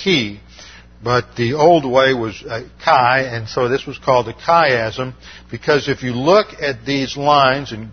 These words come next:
graph them out like this, you get one side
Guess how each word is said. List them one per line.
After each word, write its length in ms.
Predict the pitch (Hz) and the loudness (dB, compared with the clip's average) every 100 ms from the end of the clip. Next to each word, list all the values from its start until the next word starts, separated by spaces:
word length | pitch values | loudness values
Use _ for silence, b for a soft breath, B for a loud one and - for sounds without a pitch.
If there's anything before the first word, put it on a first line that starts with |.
| - | -6
graph 340 | 127 147 165 | 0 2 2
them 120 | 151 135 | -2 -2
out 180 | 135 | 0
like 280 | 131 117 104 | 0 -2 -2
this, 320 | 131 120 117 b b b b - - | -2 -2 -2 b b b b -20 -12
you 140 | 123 | -8
get 280 | 120 143 143 - 123 - | -2 0 0 -2 -20 -16
one 380 | 117 127 160 165 | -8 0 0 0
side 600 | - 160 131 123 127 | -2 2 4 4 2